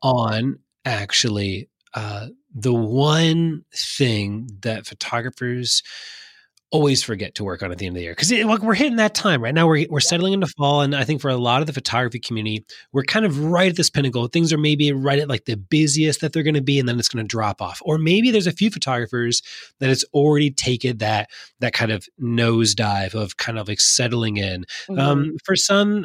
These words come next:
Speaker 1: I think a lot of the portrait photographers are still in the thick of it with the fall, like, mini sessions, the Christmas
Speaker 2: Mm-hmm.
Speaker 1: mini sessions, right? But eventually we're gonna get a, we're gonna hit this period, especially in Ohio, that, like, we're just gonna have time to really settle in and work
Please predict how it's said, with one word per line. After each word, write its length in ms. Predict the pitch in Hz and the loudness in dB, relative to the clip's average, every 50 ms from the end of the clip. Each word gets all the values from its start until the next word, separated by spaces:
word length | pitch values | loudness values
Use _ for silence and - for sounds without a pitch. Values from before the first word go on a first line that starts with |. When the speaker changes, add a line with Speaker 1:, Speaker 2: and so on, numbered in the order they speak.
| - 151 | -2 -2
Speaker 1:
I 60 | 147 | 0
think 160 | 135 180 175 | 0 2 2
a 60 | 165 | 2
lot 100 | 147 147 | 2 2
of 60 | 147 139 | 2 0
the 80 | 135 | -2
portrait 320 | - - - 147 147 147 139 | -2 0 0 0 0 0 -4
photographers 420 | 156 - 151 151 151 147 147 127 | -2 0 0 0 2 2 2 0
are 80 | 120 107 | 2 2
still 280 | - - - 151 147 | 0 2 2 2 2
in 40 | 143 | 2
the 80 | 143 123 | 2 0
thick 300 | - - 143 131 - 135 | -2 -2 -2 -2 0 0
of 80 | 123 | 2
it 180 | 135 135 135 117 | 2 0 0 -2
with 140 | 107 101 - | -6 -10 -12
the 80 | - | -14
fall, 640 | - - - 135 127 127 123 123 127 123 123 120 - - - - _ _ | -14 -6 -4 -2 0 2 2 2 0 0 0 -2 -4 -8 -16 -20 _ _
like, 160 | - 110 101 | -8 -8 -4
mini 260 | 101 127 135 135 135 127 | 0 2 2 4 4 2
sessions, 580 | - - 127 117 - - 123 117 117 113 - | 2 0 0 0 0 -2 -2 -4 -4 -6 -8
the 100 | - 104 | -10 -14
Christmas 400 | - - - 139 180 175 160 - | -10 -2 0 0 0 2 0 0
Speaker 2:
Mm-hmm. 60 | 156 131 | 0 0
Speaker 1:
mini 140 | 123 120 110 | -2 -2 -2
sessions, 500 | - - 123 113 - - 113 113 110 - | -2 -2 -2 -2 0 -2 -2 -4 -2 0
right? 240 | 117 113 113 113 113 _ _ _ _ _ - - | 0 0 0 0 -4 _ _ _ _ _ -14 -6
But 220 | 131 160 160 151 - | -2 -2 -2 0 -2
eventually 440 | 143 127 139 208 262 285 240 214 220 | -4 -2 0 0 0 0 0 0 0
we're 160 | 196 185 180 | 2 0 0
gonna 220 | 160 185 190 185 180 | 0 -2 -4 -4 -2
get 200 | - 196 196 208 | 0 0 0 2
a, 220 | 214 190 165 - - | 0 0 -2 -4 -4
we're 100 | 170 185 | -2 -2
gonna 180 | 185 226 233 240 | -2 0 0 0
hit 140 | 196 254 208 | 0 2 2
this 140 | 226 196 | 0 0
period, 160 | - 214 156 131 | 2 0 0 0
especially 280 | - - 285 - 262 220 | 0 0 0 2 2 2
in 40 | |
Ohio, 440 | 160 117 - 160 - 87 92 87 85 - - - - - - - - | 2 2 2 0 0 0 -4 -6 -10 -12 -14 -16 -14 -16 -16 -8 -2
that, 160 | 156 151 147 | 0 2 4
like, 120 | 147 147 139 | 4 4 4
we're 180 | 143 147 147 | 4 4 4
just 200 | 143 151 143 - | 4 2 0 0
gonna 240 | - 175 156 147 147 | -2 0 2 2 2
have 260 | 131 - 143 123 - | 2 2 0 -2 -2
time 500 | - - - 160 160 160 170 175 170 170 165 | -4 -4 -2 0 0 0 0 0 0 0 -2
to 120 | - 151 139 | -2 -2 0
really 520 | 135 139 139 151 165 175 196 202 208 196 - - - - - | 2 2 4 4 4 4 4 2 2 0 -2 -8 -16 -10 -6
settle 480 | - - - - 147 139 170 185 151 | -2 0 0 2 2 2 2 2 0
in 320 | 117 101 92 101 120 135 - _ _ _ _ _ _ _ _ _ _ - - - | 0 0 -2 -4 -6 -8 -10 _ _ _ _ _ _ _ _ _ _ -10 -8 -4
and 320 | 139 135 131 127 120 107 | -2 0 0 0 0 0
work 580 | 101 107 117 117 123 139 - - - - - - | 0 2 4 4 4 2 -2 -6 -8 -8 -10 -10